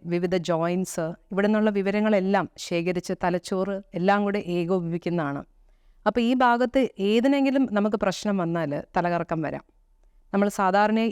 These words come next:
ഏറ്റവും കൂടുതൽ ഈ ചുറ്റിക്കറങ്ങുന്ന പോലെ, പമ്പരം കറങ്ങുന്ന പോലെ തോന്നുക എന്ന് പറയുന്നത് ഇയർ ബാലൻസ് കൊണ്ട് വരുന്ന തലകറക്കമാണ്. നമ്മൾ പൊസിഷണൽ വെർട്ടിഗോ എന്ന് പറയും.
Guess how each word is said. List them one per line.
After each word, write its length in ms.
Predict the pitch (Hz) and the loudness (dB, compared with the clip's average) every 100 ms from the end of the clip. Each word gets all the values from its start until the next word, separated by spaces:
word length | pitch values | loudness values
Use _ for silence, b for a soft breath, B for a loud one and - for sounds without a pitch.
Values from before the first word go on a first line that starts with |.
| 185 | 0
ഏറ്റവും 360 | 196 - 277 | -2 2 0
കൂടുതൽ 320 | 254 226 180 147 - _ - | 2 0 2 0 -4 _ -4
ഈ 100 | 196 | -4
ചുറ്റിക്കറങ്ങുന്ന 800 | - 208 - 247 - 214 196 185 | -2 -4 -2 -2 0 0 0 0
പോലെ, 180 | 170 156 | 0 0
പമ്പരം 420 | 185 185 202 214 | -2 0 0 0
കറങ്ങുന്ന 340 | 196 190 202 | 0 0 0
പോലെ 200 | 202 190 190 | 0 0 -2
തോന്നുക 360 | 175 170 180 | -4 -2 -2
എന്ന് 200 | 180 170 | -2 -2
പറയുന്നത് 480 | 165 156 156 160 151 175 - _ _ 202 | -2 -2 -2 -2 -4 -8 -20 _ _ 0
ഇയർ 180 | 214 | 2
ബാലൻസ് 400 | 214 208 202 208 202 | 4 4 2 -2 0
കൊണ്ട് 180 | 180 175 | 0 0
വരുന്ന 260 | 156 160 | -2 -2
തലകറക്കമാണ്. 680 | 190 156 151 143 156 151 151 - | -2 -2 -2 -4 -4 -4 -6 -4
നമ്മൾ 200 | 180 190 | -2 0
പൊസിഷണൽ 480 | 202 202 202 220 202 | -2 -4 -2 0 0
വെർട്ടിഗോ 440 | 151 - 165 170 | -2 -2 -2 0
എന്ന് 140 | 151 147 | -2 -2
പറയും. 260 | 139 139 | -6 -8